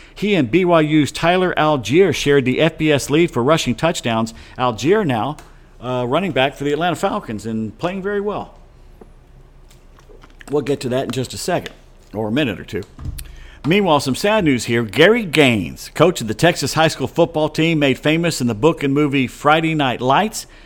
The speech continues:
has died. He was seventy-three. Family said the former coach died Monday in Lubbock, a long battle with Alzheimer's disease. Gaines made many stops in West Texas during a thirty-year coaching career,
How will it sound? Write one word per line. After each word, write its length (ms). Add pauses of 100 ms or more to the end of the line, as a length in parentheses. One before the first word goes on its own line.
(220)
has 220
died. 380
He 100
was 160
seventy-three. 760 (560)
Family 280
said 340
the 80
former 300
coach 340
died 260
Monday 440
in 100
Lubbock, 540
a 40
long 320
battle 260
with 160
Alzheimer's 680
disease. 480 (480)
Gaines 300
made 180
many 200
stops 420
in 100
West 260
Texas 400
during 180
a 60
thirty-year 460
coaching 360
career, 360